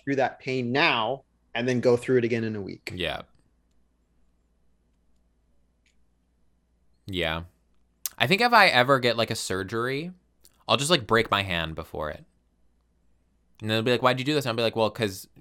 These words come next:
Speaker 2: I mean, you said, like, I should put myself through it twice. You're repairing my hand already. It's already gonna be repaired. I might as well just break it.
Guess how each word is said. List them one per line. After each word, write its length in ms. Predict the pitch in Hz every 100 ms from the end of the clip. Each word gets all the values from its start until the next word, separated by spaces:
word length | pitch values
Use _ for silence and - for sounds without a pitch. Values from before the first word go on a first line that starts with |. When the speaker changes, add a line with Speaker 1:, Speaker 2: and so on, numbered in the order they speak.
| - -
Speaker 2:
I 80 |
mean, 140 | 104 98
you 80 | 95
said, 400 | 135 113 92 90
like, 160 | 85 -
I 80 | 95
should 200 | - -
put 160 | -
myself 320 | 92 90 87
through 140 | - 87
it 60 |
twice. 260 | - 110 -
You're 100 | 90
repairing 300 | 90 143 151
my 100 | 87
hand 220 | 104 135
already. 440 | 90 76 76 90 131 _ _ _ _ _ _ _
It's 160 | - -
already 320 | 101 120 107
gonna 180 | 95 92
be 140 | 90 85
repaired. 560 | 78 117 117 71 95 - -
I 80 | 104
might 160 | 95
as 80 | 85
well 120 | 90
just 160 | 101 -
break 200 | 147 135
it. 180 | -